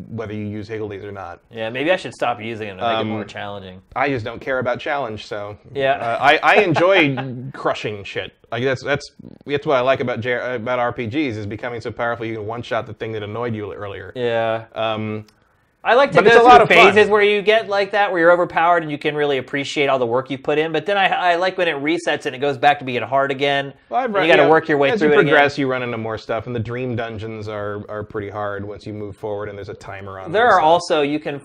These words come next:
Speaker 2: find enemies in the overworld that are way O P
Speaker 1: Yeah.
Speaker 2: for you. Like,
Speaker 1: Yeah,
Speaker 2: you'll
Speaker 1: they
Speaker 2: be level, like, twenty-five, and they'll be level fifty if you want a challenge.
Speaker 1: Yeah, you see, you see, there's a little Xeno-, Xenoblade to that. You see
Speaker 2: Yeah.
Speaker 1: that sometimes, and, like,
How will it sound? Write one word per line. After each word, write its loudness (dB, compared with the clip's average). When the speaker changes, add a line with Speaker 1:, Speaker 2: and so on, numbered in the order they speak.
Speaker 2:
find -2
enemies -10
in -12
the -12
overworld -4
that 0
are 0
way -2
O -2
P 0
Speaker 1:
Yeah. -4
Speaker 2:
for -12
you. -12
Like, 2
Speaker 1:
Yeah, -6
Speaker 2:
you'll 4
Speaker 1:
they 2
Speaker 2:
be 4
level, 6
like, 2
twenty-five, 2
and -6
they'll 0
be -2
level -2
fifty -8
if -8
you -8
want -6
a -12
challenge. -4
Speaker 1:
Yeah, 0
you -4
see, -2
you -2
see, -6
there's 0
a 2
little 2
Xeno-, -6
Xenoblade -6
to -10
that. -14
You -10
see -8
Speaker 2:
Yeah. -8
Speaker 1:
that -14
sometimes, -18
and, -8
like, -4